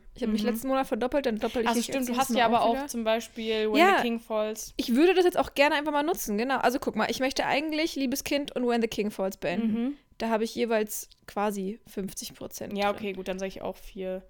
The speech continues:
Speaker 1: Ja, aber Moment, auf der anderen Seite ist eins davon auch Iron Flame. Da werde ich Ewigkeiten dran lesen.
Speaker 2: Ja gut, aber wenn's dich irgendwann dann so catcht und süchtig macht.
Speaker 1: Ja, aber ich muss auch Lektorat beenden und Buch schreiben.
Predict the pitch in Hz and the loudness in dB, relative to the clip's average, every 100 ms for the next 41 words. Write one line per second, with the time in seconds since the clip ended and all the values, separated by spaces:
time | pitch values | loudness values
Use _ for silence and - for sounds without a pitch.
0 | - 220 233 240 254 269 294 226 226 233 | -10 2 4 6 4 4 4 4 4 2
1 | 247 262 269 262 233 233 254 - 208 214 | 2 2 0 0 -2 0 -2 -2 -4 -2
2 | - 208 214 - 202 208 262 254 214 202 | 2 2 2 0 0 0 0 -2 -2 -4
3 | - 240 220 214 - 220 214 214 214 226 | -4 -2 -2 -2 -4 -4 -2 -2 0 0
4 | 233 247 349 - 226 220 247 240 208 208 | 0 -2 -6 -6 0 0 2 0 0 0
5 | 226 226 214 214 208 202 202 196 - 220 | -4 -6 -6 -4 -4 -4 -6 -8 -6 -6
6 | 226 - 208 202 208 - - 254 285 - | -6 -8 -8 -8 -8 -10 -6 -6 -6 -8
7 | - 254 254 285 269 240 254 233 240 190 | 0 4 4 2 0 0 0 -2 -4 -2
8 | 226 - 254 240 277 285 254 - 220 - | -2 0 0 0 -2 -2 -4 -4 -8 -8
9 | - 160 170 165 | -8 -8 -6 -8